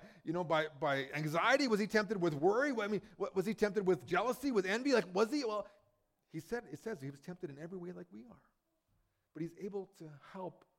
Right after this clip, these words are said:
you. As we pray the Lord's Prayer, we're saying, "Jesus, be my guide. Lead me not into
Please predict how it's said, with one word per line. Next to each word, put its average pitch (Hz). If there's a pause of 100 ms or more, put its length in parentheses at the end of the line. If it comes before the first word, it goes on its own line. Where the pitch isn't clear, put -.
(480)
you. 110 (1300)
As 131
we 143
pray 226
the 233
Lord's 175
Prayer, 214
we're 160
saying, 156
"Jesus, 175
be 196
my 170 (100)
guide. 175 (840)
Lead 196
me 110 (1800)
not 147 (420)
into 131